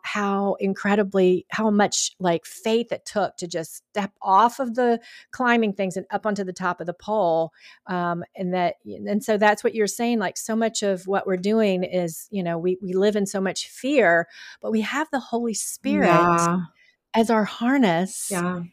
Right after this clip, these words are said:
Speaker 1: He, he's telling us and he's guiding us and he's strengthening us. And in fear, really, we, we just, you, you know, we, we can,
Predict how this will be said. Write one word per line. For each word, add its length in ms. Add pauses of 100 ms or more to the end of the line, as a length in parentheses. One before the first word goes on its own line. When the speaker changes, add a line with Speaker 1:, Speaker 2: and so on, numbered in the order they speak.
(160)
Speaker 1:
He, 540
he's 540
telling 420
us 220
and 100
he's 260
guiding 320
us 120
and 100
he's 220
strengthening 760
us. 500 (720)
And 380 (260)
in 200
fear, 560
really, 600 (100)
we, 280 (120)
we 140
just, 420
you, 160 (160)
you 120
know, 180
we, 220 (180)
we 160
can, 340